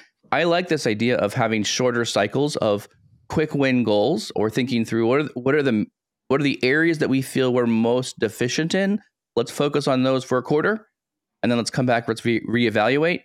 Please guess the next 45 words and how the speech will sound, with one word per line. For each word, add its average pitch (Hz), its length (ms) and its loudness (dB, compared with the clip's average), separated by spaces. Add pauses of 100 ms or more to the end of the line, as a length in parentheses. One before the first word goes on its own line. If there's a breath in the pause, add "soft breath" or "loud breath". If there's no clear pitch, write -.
(360)
How 123 120 0
do 123 80 2
we 120 140 0
do? 175 400 0 (460)
Is 113 100 0
there, 120 200 0
is 107 160 -2
there 110 120 2
adjustments 147 480 -2
needed 131 140 0
to 131 60 0
those 117 160 -2
goals? 131 360 0
What 117 220 -2
other 120 160 0
goals 110 240 -2
can 120 120 -2
we 107 80 0
pick 104 220 -4
up? 87 200 0
There 123 120 0
could 180 160 -2
be 196 100 0 (160)
big 151 200 0
objectives 120 520 -2
here, 98 260 -2 (840)
but - 300 -2 (440)
to 123 100 -2
your 117 100 2
point, 120 260 -2
Seth, 80 360 0 (260)
a 117 40 2
lot 117 200 2
of 143 60 -4
people 147 260 -2
pivot 165 360 0
quickly 135 600 -2 (600)
because 151 240 -2
the 156 80 0
needs 160 180 2
of 165 60 0
the 156 80 0
business 190 300 -2
change 69 340 -4
fast. - 640 -4